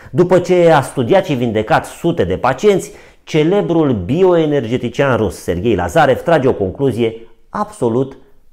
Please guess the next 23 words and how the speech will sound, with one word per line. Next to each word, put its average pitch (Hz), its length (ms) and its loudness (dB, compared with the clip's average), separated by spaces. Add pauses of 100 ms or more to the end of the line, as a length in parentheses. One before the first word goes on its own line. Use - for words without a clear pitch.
(140)
tulburătoare. 110 880 0 (380)
Orice 185 420 0
formă 113 720 -2
de 98 160 -4
atașament, 110 880 -2 (260)
fie 175 300 0
că 143 100 -4
este 135 280 0
față 120 320 -2
de 104 100 -2
lumea 127 260 0
materială, 107 760 0 (200)
fie 143 220 0
că 135 100 0
este 123 240 0
față 113 360 0
de 90 280 -4 (100)
lumea 131 600 -2
spirituală, 120 920 -2 (340)
este 127 540 0 (340)
generator 101 760 0 (240)
de 82 300 0
boli. 90 400 -2